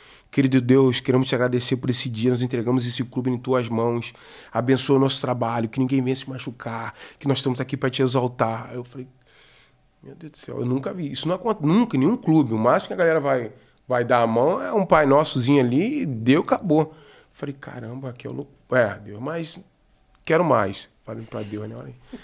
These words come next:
Aí daqui a pouco acabava o treino, todo mundo com um grupo conversando de Jesus e tal. Eu falei, "Caramba, que lugar legal." Aí eu falei, "Não, realmente, Deus, aqui é o lugar." Aí começamos a jogar, começou a primeira rodada do Campeonato Brasileiro, segunda rodada.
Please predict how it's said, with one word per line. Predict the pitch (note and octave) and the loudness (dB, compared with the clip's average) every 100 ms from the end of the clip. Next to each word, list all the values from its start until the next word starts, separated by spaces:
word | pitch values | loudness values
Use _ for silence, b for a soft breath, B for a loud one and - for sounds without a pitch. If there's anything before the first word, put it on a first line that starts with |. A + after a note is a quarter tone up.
| B G#3+ _ | B -20 _
Aí | - | -12
daqui | A#2+ A#2+ | -6 -6
a | |
pouco | A2+ C3 | -4 -2
acabava | B2 A#2+ B2 B2+ | 0 2 0 0
o | |
treino, | B2+ A#2+ C3 C#3+ | -4 -4 -4 -6
todo | C3+ C3+ | -8 -6
mundo | C3+ | -6
com | C3+ | -8
um | A2+ B2 | -10 -8
grupo | A#2 B2+ C3 | -6 -10 -8
conversando | C3+ B2 - B2+ | -8 -8 -8 -12
de | A#2+ | -10
Jesus | A#2+ A2+ A2 B2 C#3+ | -10 -10 -10 -10 -10
e | A#2+ | -10
tal. | A#2+ A#2+ B2 C3 _ b b b b b - | -14 -14 -14 -16 _ b b b b b -20
Eu | |
falei, | - B2+ | -16 -14
"Caramba, | C3 C#3 C3 | -12 -12 -12
que | C3+ | -10
lugar | B2+ B2+ | -8 -6
legal." | C3 A2 G#2 _ B B B B B - | -8 -12 -16 _ B B B B B -8
Aí | A#2 A2+ | -4 -4
eu | |
falei, | A#2+ B2 A#2 | -6 -8 -8
"Não, | |
realmente, | A2+ B2+ A2+ G#2+ | -8 -6 -8 -8
Deus, | A2+ G#2 - | -10 -10 -10
aqui | A#2 G2 G#2+ | -14 -12 -12
é | |
o | |
lugar." | A2 A2 A2 - - b b b b | -10 -12 -16 -20 -20 b b b b
Aí | - D3 | -8 -6
começamos | F3 D#3 D#3 D3+ | -4 -2 0 0
a | |
jogar, | C#3 C#3+ C#3+ F3 F3+ - | 2 2 2 0 -6 -8
começou | C3+ C3 C3 | -8 -6 -8
a | |
primeira | C3+ C#3 | -2 -2
rodada | C3 B2+ C3 | 0 0 -2
do | B2 | -4
Campeonato | C3 B2+ B2 B2+ A2+ - - _ _ _ _ _ _ - | -6 -4 -4 -6 -8 -12 -20 _ _ _ _ _ _ -12
Brasileiro, | B2+ B2+ A#2+ B2 C#3+ D#3+ | -2 -2 -2 -4 -4 -4
segunda | - C3 C#3+ | -8 -6 -4
rodada. | C3 B2 B2 C3+ | -4 -4 -4 -6